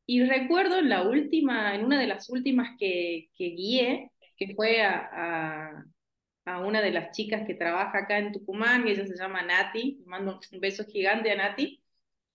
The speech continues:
eh, habíamos hecho un trabajo grande de introspección, de buscar, bueno, cuáles son las historias más importantes de tu vida, cuáles son esos puntos de quiebre en tu vida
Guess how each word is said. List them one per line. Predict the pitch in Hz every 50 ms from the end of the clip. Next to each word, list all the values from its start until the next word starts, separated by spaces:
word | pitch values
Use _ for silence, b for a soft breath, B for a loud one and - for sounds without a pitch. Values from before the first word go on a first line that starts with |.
| _ _ _ -
eh, | 220 233 226 220 220 220
habíamos | 226 254 302 349 403 392 359 -
hecho | 330 320 370
un | 339 277
trabajo | 277 240 233 247 285 339 - 339 277
grande | 233 226 220 240 330 381 403 359
de | 294
introspección, | 285 277 277 277 277 277 262 262 262 - - 269 240 220 208
de | 196 185 180 180 180 196
buscar, | 196 214 220 214 - 294 302 294
bueno, | 285 277 269 262 254 -
cuáles | - 247 277 311 294 -
son | 254 247 254
las | 254 254 -
historias | 226 220 - - 247 247 262 254 226
más | 226 240 - -
importantes | 247 240 - 208 - - 220 226 220 226
de | -
tu | - 185
vida, | 226 269 320 330 294
cuáles | 339 359 370 392
son | - 339 302
esos | 285 285 220 -
puntos | - 254 269 277 302 294
de | 240 190 - -
quiebre | - 240 302 427 440 349 262
en | 214 208 208
tu | - 180
vida | 196 220 226 214 202 208 254 - -